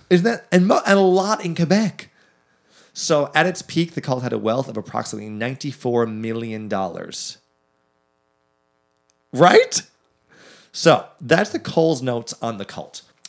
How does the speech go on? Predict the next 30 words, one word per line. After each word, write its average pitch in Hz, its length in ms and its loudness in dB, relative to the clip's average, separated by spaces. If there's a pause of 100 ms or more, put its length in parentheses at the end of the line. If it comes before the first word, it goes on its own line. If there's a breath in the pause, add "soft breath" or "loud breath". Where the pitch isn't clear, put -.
(300 loud breath)
So 127 220 2
in 117 100 0
nineteen 185 360 0
ninety-seven, 165 500 0
there's 87 140 -8
two 160 200 -2
producers, 107 540 -6
David 151 380 -4
Cohen 110 360 -4
and 104 160 -12
David 95 320 -4
Carr 95 280 -8
Brown, 85 400 -6
and 123 140 -6
they 147 60 -4
hear 185 280 -8
about 127 200 0
all 98 120 -2
the 98 80 -2
Solar 92 240 -2
Temple 82 240 -8
stuff, - 340 -8
and 107 120 -12
this 95 140 -10
whole 92 320 -4 (160 soft breath)
nineteen 113 220 -8
ninety-four 101 440 -6
was 87 160 -8
when 92 140 -10
the 85 100 -12